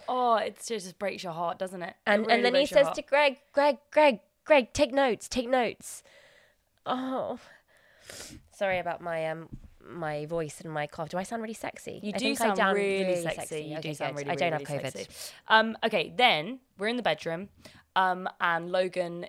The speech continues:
Speaker 1: is talking with the kids about, "Okay, we need to make a choice now. Who is gonna be the next president?" Um, and it feels like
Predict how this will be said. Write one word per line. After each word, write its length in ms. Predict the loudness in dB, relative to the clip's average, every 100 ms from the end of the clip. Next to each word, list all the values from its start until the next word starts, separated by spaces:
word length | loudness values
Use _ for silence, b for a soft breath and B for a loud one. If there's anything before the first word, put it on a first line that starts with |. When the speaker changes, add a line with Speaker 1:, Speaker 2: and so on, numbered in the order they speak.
| -10
Speaker 1:
is 220 | -10 -8
talking 360 | -8 -8 -6 -6
with 180 | -6
the 60 | -6
kids 560 | -8 -6 -6 -10 -16 -10
about, 680 | -4 0 2 2 2 -2 -2
"Okay, 320 | -6 -4 -8
we 140 | -8 -8
need 180 | -8 -10
to 80 |
make 180 | -10 -10
a 40 | -10
choice 340 | -10 -10 -10
now. 240 | -8 -10 -10
Who 140 | -6 -4
is 100 | -4
gonna 140 | -8
be 80 | -8
the 60 | -8
next 160 | -10 -10
president?" 340 | -12 -12 -16 B B B _
Um, 380 | 4 4 0 -12 _ _ _
and 400 | 2 2 0 -4 -8
it 200 | -8 -8
feels 340 | -4 0 0 0
like 440 | 0 0 -2 -12